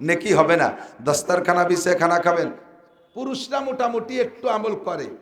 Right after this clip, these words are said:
মহিলারা দস্তারখান চেনেই না। উনরা তো ওই চুলোর ভিডিতে কড়াইতে মাহাই দোয়াই খাইতে বাড়ি চলে আসে, সে জায়গা দস্তারখানা বিছে কোন জায়গা?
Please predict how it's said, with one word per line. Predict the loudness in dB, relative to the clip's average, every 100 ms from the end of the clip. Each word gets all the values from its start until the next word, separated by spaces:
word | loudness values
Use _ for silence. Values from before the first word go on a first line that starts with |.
| _ _ 0
মহিলারা | 4 4 4 4 6 4
দস্তারখান | 4 2 2 -2 2 0
চেনেই | 0 0 2 2 4 4 4
না। | 0 0 -10 -20 -20 _ _ _ _ _ _ _ _ _ _ _ _ _ _ _ _ _ _
উনরা | -4 2 2
তো | 6 4
ওই |
চুলোর | 4 2 4 4
ভিডিতে | 2 -4 -2 -2 0
কড়াইতে | 0 2 0 -4
মাহাই | -2 0 2
দোয়াই | 2 0
খাইতে | -2 -4 -2
বাড়ি | -2
চলে | -6 -10 -12
আসে, | -12 -14 -20 _ _
সে | -4 -2
জায়গা | -2 -2
দস্তারখানা | -4 -6 -8 -8 -10
বিছে | -10 -10
কোন | -10 -12
জায়গা? | -14 -18